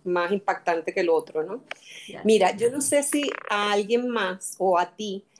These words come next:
Speaker 1: les ha resonado, pero yo desde que estoy entrando en este mundo de María Magdalena, a través de ti, de Holanda, a mí me está resonando mucho que la verdadera Virgen María es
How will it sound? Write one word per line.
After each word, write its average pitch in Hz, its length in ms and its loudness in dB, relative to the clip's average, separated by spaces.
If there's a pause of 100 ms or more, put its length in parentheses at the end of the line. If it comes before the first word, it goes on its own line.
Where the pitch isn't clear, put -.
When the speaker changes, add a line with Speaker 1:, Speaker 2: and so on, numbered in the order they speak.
Speaker 1:
les 196 180 0
ha 196 100 4
resonado, 202 580 2
pero 185 200 0
yo 185 240 2
desde 247 220 0
que 254 100 0
estoy 208 220 0
entrando 226 520 0
en 226 100 -4
este 220 180 -8
mundo 220 320 -10
de 233 100 2
María 208 240 0
Magdalena, 180 760 0
a 202 60 -6
través 170 300 0
de 180 120 -6
ti, 185 320 -10
de 190 120 4
Holanda, 190 580 -2 (520)
a 196 140 0
mí 220 380 4
me 254 140 4
está 262 260 0
resonando 233 580 4
mucho 247 560 2
que 190 160 2
la 190 140 4
verdadera 185 800 -2
Virgen 254 360 -4
María 208 500 0
es 190 240 0